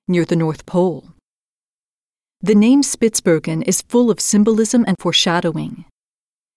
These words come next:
In German, Spitz means pointed or sharp, something that can stab and wound you. While this does refer to the sting of the cold, mountainous landscape on Gerda's bare feet later in the story,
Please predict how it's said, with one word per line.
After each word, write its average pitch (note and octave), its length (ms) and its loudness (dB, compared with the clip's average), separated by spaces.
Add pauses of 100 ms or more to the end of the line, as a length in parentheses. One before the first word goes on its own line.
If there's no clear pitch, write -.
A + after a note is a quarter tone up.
(160)
In G#3 160 4
German, F#3+ 580 0 (220)
Spitz - 680 0
means E3+ 240 -2
pointed A3+ 480 0
or D3 120 -4
sharp, - 560 -4 (320)
something G#3+ 320 2
that G#3 160 0
can F3+ 160 0
stab F#3+ 500 0
and D#3+ 160 -2
wound F3+ 340 2
you. D3+ 280 -8 (1040)
While G#3+ 220 2
this G#3+ 200 0
does F#3+ 340 -2
refer E3 380 -2
to D#3+ 140 -8
the D#3+ 120 -4
sting F#3 460 -2
of F3 100 -4
the E3+ 80 -2
cold, F#3 540 -2
mountainous F3 580 0
landscape E3 640 -2
on E3 160 -2
Gerda's E3+ 340 0
bare E3 240 0
feet G3 400 -4
later F3 340 0
in D#3 100 -6
the D3+ 60 -10
story, D#3+ 600 -4